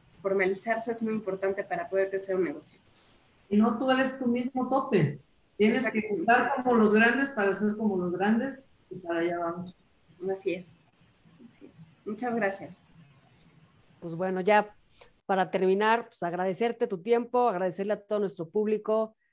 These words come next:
Speaker 3: a mis compañeras por este, este programa y pues invitarlos, ¿no? Invitarlas a expandir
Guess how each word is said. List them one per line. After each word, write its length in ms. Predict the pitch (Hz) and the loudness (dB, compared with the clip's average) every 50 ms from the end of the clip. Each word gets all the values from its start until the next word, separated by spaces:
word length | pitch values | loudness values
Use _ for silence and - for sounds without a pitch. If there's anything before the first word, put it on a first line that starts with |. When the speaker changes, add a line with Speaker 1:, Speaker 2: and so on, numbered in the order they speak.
| _ _ | _ _
Speaker 3:
a 60 | 160 | -6
mis 140 | 175 165 160 | -4 -4 -4
compañeras 600 | - 165 160 160 165 165 185 190 196 202 202 196 - - - - | -6 -6 -4 -2 -2 0 0 2 2 2 0 0 -4 -16 -10 -8
por 140 | 185 170 175 | -6 -4 -4
este, 500 | 165 170 _ 190 180 175 170 - - 165 | -6 -4 _ 0 0 0 0 -2 -6 -10
este 180 | 165 - - | -8 -8 -10
programa 580 | 160 - 160 156 165 185 190 196 196 214 226 - _ _ _ _ _ _ _ _ _ | -8 -4 -4 0 0 2 2 2 0 -2 -4 -8 _ _ _ _ _ _ _ _ _
y 800 | 185 180 185 185 185 185 185 185 185 180 180 180 180 170 - _ _ _ _ _ | -4 -2 -2 -2 -2 -2 -2 -2 -2 -2 -4 -4 -6 -8 -12 _ _ _ _ _
pues 200 | - 190 170 170 | -6 -6 -4 -2
invitarlos, 600 | 170 170 180 175 - 208 220 226 226 208 185 170 | -2 -2 -2 2 4 4 4 6 4 4 2 2
¿no? 240 | 185 196 226 254 - | 0 0 0 0 -2
Invitarlas 640 | 214 190 175 165 - 190 190 196 196 196 190 - _ | -4 -4 -6 -4 -2 -2 0 0 0 -2 -2 -4 _
a 260 | - 170 160 147 139 - | -6 -4 -4 -4 -6 -6
expandir 840 | 147 170 - - _ _ 180 170 170 180 180 196 202 196 202 - | -8 -10 -10 -12 _ _ 0 2 2 2 4 6 6 4 4 0